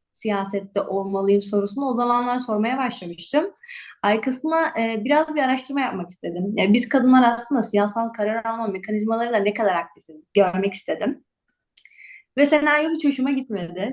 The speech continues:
Çünkü yani kadınların seçilebilir sıralardan aday olmaması, e, kendi bölgemizde en, en azından il bazında baktığımızda katılımın olduğunu gözlemledim. Ve dedim ki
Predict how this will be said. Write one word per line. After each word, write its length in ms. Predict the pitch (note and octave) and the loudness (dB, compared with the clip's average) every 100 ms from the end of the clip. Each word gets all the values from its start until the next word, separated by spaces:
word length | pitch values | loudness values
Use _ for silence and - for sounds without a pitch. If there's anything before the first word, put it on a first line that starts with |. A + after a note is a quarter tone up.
| - | -2
Çünkü 300 | C#4+ C4+ C#4 | 4 6 6
yani 540 | C4+ B3 A3+ A#3 B3 | 2 4 4 4 2
kadınların 460 | A#3+ A#3+ C4 C4 B3+ | 0 2 4 4 0
seçilebilir 560 | B3+ - C4 A#3+ B3+ | -2 -6 -6 -6 -6
sıralardan 540 | C4+ - B3+ B3 A#3+ A#3+ | -6 -4 0 2 0 -2
aday 240 | A#3+ A#3+ | 0 2
olmaması, 600 | A#3+ A#3+ A#3 G3 E3 - F3 A#3 - - - | 0 -2 -8 -8 -12 -2 -2 -2 -8 -20 -4
e, 260 | - F#3+ F#3 | 2 2 2
kendi 480 | G#3+ A3 A#3+ B3+ G3 | 0 2 2 0 0
bölgemizde 840 | G#3+ G#3 G#3+ G#3+ G#3 F#3+ G3 G#3 _ _ _ | 0 0 -2 -2 -4 -2 -2 -2 _ _ _
en, 260 | - G3+ G3+ - | -8 -6 -6 -2
en 100 | A3 | 2
azından 460 | G#3+ F#3+ G3 F#3+ F#3+ | 4 4 2 0 0
il 220 | A#3 G#3+ | -2 0
bazında 480 | G3+ G3+ F#3+ F#3 F3 | 0 -2 -4 -4 -2
baktığımızda 540 | F3+ - F#3 F3+ F3+ | -2 -4 -8 -4 -4
katılımın 600 | F#3+ - F#3 F3+ F3 E3 | -6 -8 -8 -4 -4 -6
olduğunu 460 | - E3 E3 F3 F3+ | -8 -8 -8 -10 -8
gözlemledim. 840 | F3 E3+ E3+ E3+ E3+ F#3+ A3+ D#4 | -6 -6 -6 -6 -4 -6 -2 0
Ve 100 | C#4 | 2
dedim 300 | C4+ C#4+ D#4 | 2 0 -2
ki 180 | - D#4+ | 2 2